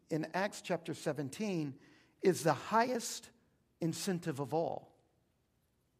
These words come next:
Jealousy for the glory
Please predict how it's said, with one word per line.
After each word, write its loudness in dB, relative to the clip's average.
Jealousy 0
for -10
the -2
glory -2